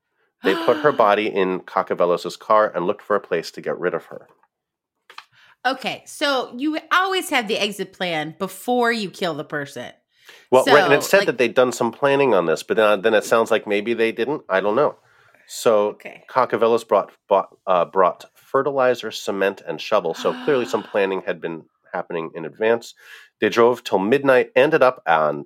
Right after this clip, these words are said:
Speaker 1: exit thirteen of the I eighty-seven on-ramp. I think that's, that's exit thirteen of the, of the New York State Thruway. Uh,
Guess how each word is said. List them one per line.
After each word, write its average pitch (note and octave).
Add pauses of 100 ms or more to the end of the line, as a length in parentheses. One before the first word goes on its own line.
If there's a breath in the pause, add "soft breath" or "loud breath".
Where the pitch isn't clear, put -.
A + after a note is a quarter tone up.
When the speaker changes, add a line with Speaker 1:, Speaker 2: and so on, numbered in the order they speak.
(240)
Speaker 1:
exit C3+
thirteen C3
of C#2
the C#2+
I D#2
eighty-seven D#2
on-ramp. E2
I D#2+
think -
that's, -
that's -
exit -
thirteen E2+
of C#2
the, C#2 (140)
of C2
the C2+ (140)
New E2+
York D2+
State -
Thruway. C#2+ (540 soft breath)
Uh, D2+